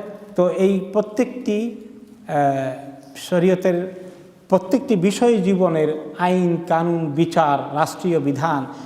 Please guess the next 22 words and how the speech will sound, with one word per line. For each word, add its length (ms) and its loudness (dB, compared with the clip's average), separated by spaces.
সকল 340 2
জায়গায় 320 2
কোরআন 400 2
এবং 180 -4
হাদিসে 440 -4
আল্লাহ 240 0
রাব্বুল 260 -4
আলামিন 240 -2
মুসলমানদের 520 -4
জন্য 300 -2
শরিয়তি 440 4
ফর্মুলা 440 0
দিয়েছেন। 440 -6
সেই 180 4
ফর্মুলার 460 4
ভিত্তিতে 500 -2
এই, 240 2
এই, 220 2
এই 180 0
আয়াত 360 2
নাজিল 260 -2
হয়েছে। 520 0